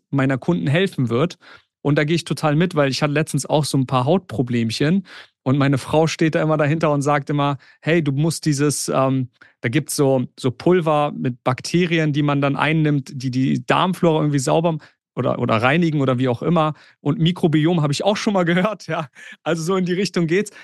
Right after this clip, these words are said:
Aber das sind halt tatsächlich die Punkte, die, ähm, nicht nur die Symptome heilen, sondern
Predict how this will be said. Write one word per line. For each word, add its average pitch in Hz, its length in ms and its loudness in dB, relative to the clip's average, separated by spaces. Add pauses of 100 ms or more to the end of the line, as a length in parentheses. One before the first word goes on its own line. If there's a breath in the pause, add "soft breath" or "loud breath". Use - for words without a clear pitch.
Aber 156 180 0
das 185 200 -2
sind 233 120 2
halt 202 140 0
tatsächlich 196 680 -2
die 185 360 0 (500 soft breath)
Punkte, 208 340 2
die, 175 400 0 (120)
ähm, 156 220 2
nicht 185 240 2
nur 165 180 4
die 147 140 2
Symptome 165 800 0
heilen, 196 300 0
sondern 165 440 0